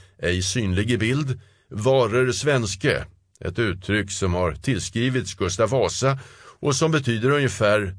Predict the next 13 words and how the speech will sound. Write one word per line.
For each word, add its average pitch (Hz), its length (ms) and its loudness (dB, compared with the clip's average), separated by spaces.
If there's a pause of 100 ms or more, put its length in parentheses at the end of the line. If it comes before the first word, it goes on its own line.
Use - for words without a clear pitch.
"Var 110 300 2
patriotisk 117 1000 0
mot 104 240 0
ditt 107 160 -2
land", 98 420 0 (280)
eller 87 280 -2
i 92 120 0
modernt 110 400 2
språkbruk, 120 720 -2 (300)
"Stå 135 520 2
upp 143 140 -6
för 120 200 -2
Sverige". 110 540 -2